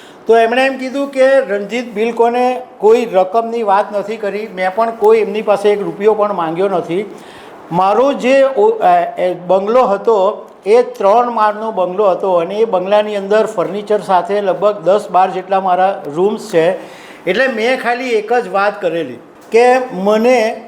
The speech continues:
આખો બંગલો નવેસરથી બનાવીને આપો અને મેં જે વટી-, મટીરિયલ વાપર્યું છે, એ જ મટીરિયલ તમારે વાપરવું પડશે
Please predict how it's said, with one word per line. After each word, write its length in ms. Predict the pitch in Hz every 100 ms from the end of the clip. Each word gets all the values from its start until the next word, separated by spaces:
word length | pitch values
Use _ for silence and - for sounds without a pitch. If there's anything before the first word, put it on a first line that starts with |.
| -
આખો 460 | 190 202 - 262 262
બંગલો 580 | 233 202 214 226 190 185
નવેસરથી 640 | 208 220 247 240 208 226
બનાવીને 640 | 208 185 214 202 190 208 214
આપો 400 | 175 175 - 143 - - - - - - -
અને 300 | 185 247 262
મેં 520 | 208 180 208 277 269
જે 320 | 170 202 254
વટી-, 500 | 277 214 214 214 254 196
મટીરિયલ 600 | 202 208 247 247 247 240
વાપર્યું 760 | 190 170 175 240 240 247 220 214
છે, 400 | - 180 165 190 - - -
એ 240 | 220 277
જ 60 | 220
મટીરિયલ 540 | 214 220 220 233 208 208
તમારે 400 | 202 165 180 226
વાપરવું 560 | 240 214 196 170 156
પડશે 300 | 143 131 147